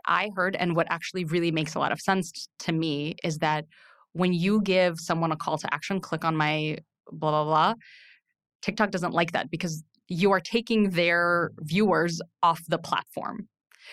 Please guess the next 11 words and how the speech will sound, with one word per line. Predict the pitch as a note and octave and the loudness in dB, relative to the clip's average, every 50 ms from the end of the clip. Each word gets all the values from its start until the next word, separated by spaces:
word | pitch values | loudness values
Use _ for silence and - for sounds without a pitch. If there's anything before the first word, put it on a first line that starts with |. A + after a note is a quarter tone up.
| - - - | -20 -18 -16
So | - - - G3 F3 F3 F3 E3+ E3 E3+ | -14 -2 2 2 4 4 4 2 0 2
when | E3 F#3 F3+ F3+ | 2 4 4 4
they | F3 F3 | 4 2
notice | F3 F3+ G3+ A3 G#3 F#3 F#3 F3+ - | 4 6 6 6 6 6 4 2 0
that | - - - - | 0 0 0 0
someone's | - - E3 E3+ F3+ F3+ F#3+ F#3+ G3+ G#3 G#3 G3 F#3 F3 - - - _ _ _ _ _ _ _ _ _ _ _ - | 0 0 0 2 4 4 4 4 4 2 2 0 -2 -4 -10 -14 -16 _ _ _ _ _ _ _ _ _ _ _ -6
account | F#3 F#3 - A3+ B3 G#3+ F#3+ F#3+ - - - | -6 -4 0 0 2 2 2 0 -4 -8 -14
starts | - - - F3 E3+ E3+ - - - - _ _ _ _ _ - | -4 0 2 2 2 0 -4 -10 -14 -16 _ _ _ _ _ 0
moving | F3 F#3 G3+ G#3 A#3 C4 C#4 C#4 A3 G#3+ G3 F#3+ F#3+ F#3+ G#3 C4+ C4+ - - - - _ - | 4 6 6 8 8 6 6 6 4 4 4 4 4 4 4 4 4 2 -4 -12 -18 _ -14
<laughs> | - - - - F#3 - _ - | -12 -12 -12 -12 -14 -10 _ -4
eyeballs | G2 - A#3 G3+ F3+ F3 F3 F3 F#3 F3+ F#3 F#3 F#3+ | -2 0 2 2 4 4 4 4 2 -2 -4 -8 -12